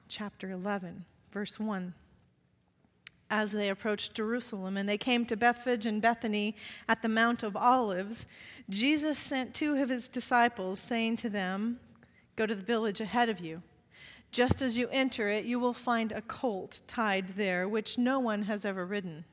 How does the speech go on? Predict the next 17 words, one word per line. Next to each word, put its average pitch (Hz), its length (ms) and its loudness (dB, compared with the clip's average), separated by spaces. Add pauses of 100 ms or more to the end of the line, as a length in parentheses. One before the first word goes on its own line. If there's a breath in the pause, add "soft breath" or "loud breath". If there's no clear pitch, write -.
(1000 soft breath)
Untie 202 460 0
it 202 160 0
and 240 140 -2
bring 262 160 0
it 254 100 -2
here. 247 400 -2 (720 loud breath)
If 247 180 2
anyone 294 360 4
asks 277 580 2
you, 226 140 0
'Why 254 520 4
are 247 120 6
you 254 180 2
doing 285 480 2
this?' 208 360 0
tell 320 300 6
him, 196 380 -6